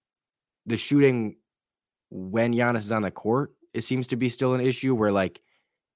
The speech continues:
I mean, I post the, the stats and videos sometimes where it's just when Giannis passes them the ball, for some reason they can't make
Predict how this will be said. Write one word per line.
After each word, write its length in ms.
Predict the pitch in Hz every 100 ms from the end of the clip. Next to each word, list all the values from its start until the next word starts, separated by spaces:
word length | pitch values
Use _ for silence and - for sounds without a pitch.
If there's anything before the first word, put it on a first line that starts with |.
| -
I 80 | 110
mean, 100 | 113
I 60 |
post 260 | 110 123 -
the, 140 | 98 80
the 60 | 95
stats 420 | - 104 107 -
and 100 | 87
videos 320 | 98 101 87
sometimes 480 | - 87 95 92 87
where 100 | 92
it's 140 | 85
just 260 | - 92 - _ _ _ _ _ _ _ _ _ _ -
when 180 | 107 110
Giannis 320 | 120 156 -
passes 260 | 143 143
them 120 | 135 120
the 60 |
ball, 280 | 90 104 139
for 140 | -
some 180 | - 127
reason 220 | 139 139
they 80 | 113
can't 340 | - 113 120 -
make 200 | 117